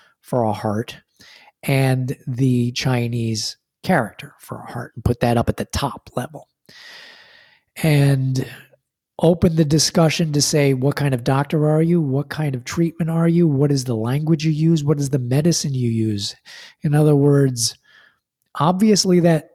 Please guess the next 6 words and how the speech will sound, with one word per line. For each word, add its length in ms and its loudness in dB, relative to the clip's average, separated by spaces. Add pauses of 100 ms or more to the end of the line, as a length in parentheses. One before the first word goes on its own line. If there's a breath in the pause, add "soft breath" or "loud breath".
(420)
middle 640 2
level 340 -2
with 180 -6
the 80 -8
capital 640 -4
H 460 -10